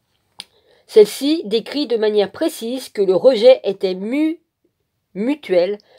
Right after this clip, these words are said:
celui que les chrétiens décrivent comme hérétique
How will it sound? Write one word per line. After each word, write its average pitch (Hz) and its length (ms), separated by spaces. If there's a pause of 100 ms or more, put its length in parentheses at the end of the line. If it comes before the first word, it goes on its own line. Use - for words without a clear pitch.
celui 226 420
que 269 100
les 233 140
chrétiens 254 360
décrivent 226 440
comme 233 320
hérétique 208 640